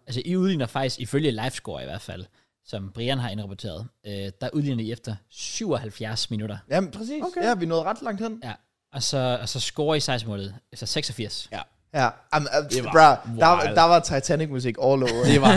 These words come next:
Speaker 2: <laughs>
Speaker 3: helt sindssygt.
Speaker 2: Bare allerede et et målet kunne man bare mærke sådan the relief,
Speaker 1: Ja,
Speaker 2: fordi
Speaker 1: ja,
Speaker 2: det
Speaker 1: ja.
Speaker 2: bare var sådan total mind games i løbet af det hele.
Speaker 3: Ja, og jeg vil så også sige, Lowe, han står en vanvittig kamp.
Speaker 2: Ja.
Speaker 3: Det var,
Speaker 1: Okay.
Speaker 3: det var fortjent man of the match der. Kæft,
Speaker 2: Ja.
Speaker 3: det var nogle redninger, han havde.
Speaker 2: Jamen, han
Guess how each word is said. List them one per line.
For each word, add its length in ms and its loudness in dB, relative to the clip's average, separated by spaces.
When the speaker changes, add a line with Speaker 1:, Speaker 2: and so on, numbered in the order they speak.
Speaker 2:
<laughs> 100 8
Speaker 3:
helt 320 10
sindssygt. 600 -2
Speaker 2:
Bare 180 10
allerede 260 8
et 140 2
et 160 2
målet 300 2
kunne 100 -4
man 60 -4
bare 160 0
mærke 300 2
sådan 160 -2
the 120 0
relief, 680 0
Speaker 1:
Ja, 160 0
Speaker 2:
fordi 180 0
Speaker 1:
ja, 160 0
Speaker 2:
det 80 -2
Speaker 1:
ja. 80 -6
Speaker 2:
bare 160 2
var 100 -2
sådan 180 -6
total 300 -2
mind 360 -4
games 260 -8
i 20 -12
løbet 220 -4
af 60 -8
det 100 -8
hele. 300 -2
Speaker 3:
Ja, 120 -4
og 80 2
jeg 80 4
vil 80 6
så 60 6
også 120 4
sige, 100 4
Lowe, 220 2
han 100 -2
står 400 -4
en 140 -4
vanvittig 320 2
kamp. 160 0
Speaker 2:
Ja. 180 2
Speaker 3:
Det 100 2
var, 80 6
Speaker 1:
Okay. 180 -2
Speaker 3:
det 80 0
var 500 2
fortjent 360 0
man 120 2
of 80 -2
the 80 -4
match 220 -4
der. 180 -2
Kæft, 260 -6
Speaker 2:
Ja. 60 -2
Speaker 3:
det 80 0
var 60 0
nogle 200 -6
redninger, 320 -2
han 120 -6
havde. 220 -4
Speaker 2:
Jamen, 140 -12
han 300 -6